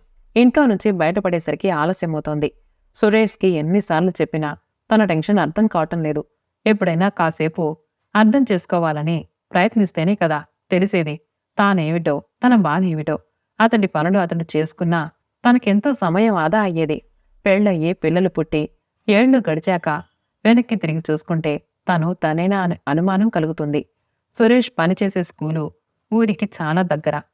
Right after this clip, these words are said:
అతను బైక్ కొన్న రోజు తను పొందిన ఆనందం అంతా ఇంతా కాదు. బైక్ కావాలి, పీఎఫ్ లోన్ పెట్టు అని చెప్పిన వెంటనే లోన్ అప్లికేషన్ రాసి సంతకాలు చేసి చిత్తూరు జిల్లా పరిషత్ ఆఫీస్కి పంపించేసింది.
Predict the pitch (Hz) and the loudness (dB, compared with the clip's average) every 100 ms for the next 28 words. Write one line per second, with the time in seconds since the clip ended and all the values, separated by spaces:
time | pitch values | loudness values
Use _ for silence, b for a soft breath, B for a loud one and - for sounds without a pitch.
0 | _ _ 208 202 202 175 160 180 - 170 | _ _ 0 2 0 0 0 -2 -2 -2
1 | 165 151 147 151 156 _ _ - 233 233 | -2 -2 -2 -6 -6 _ _ 0 2 2
2 | 196 165 208 220 165 160 185 170 185 - | 2 0 0 0 0 0 0 -2 -4 -4
3 | 139 160 226 220 208 208 180 165 147 - | -4 -2 0 0 0 -2 0 -2 -2 -8
4 | _ _ - 156 202 - 214 185 170 151 | _ _ -4 0 0 0 -2 0 -2 -4
5 | - _ _ _ 185 196 262 - 220 185 | -8 _ _ _ 2 2 2 0 0 0
6 | 151 160 175 160 170 - _ - 165 226 | -2 -2 -2 -2 -4 -10 _ -4 -2 2
7 | 240 190 165 165 143 151 _ _ _ - | 2 2 0 -2 -2 -6 _ _ _ 0
8 | 190 247 247 - 156 208 202 202 185 170 | 4 4 4 0 -4 -2 0 -2 0 -2
9 | 151 143 147 139 _ _ - 185 202 226 | -2 -4 -8 -10 _ _ -2 0 2 0
10 | 190 160 160 151 147 147 - _ _ - | -4 -2 -4 -4 -8 -10 -16 _ _ 0
11 | 277 269 277 190 156 165 170 160 156 185 | 0 2 0 0 -2 -2 -2 -2 -2 -2
12 | 165 151 147 - 185 170 165 170 156 156 | -2 -4 -4 -4 -2 -2 -2 -2 -4 -4
13 | 151 147 | -4 -4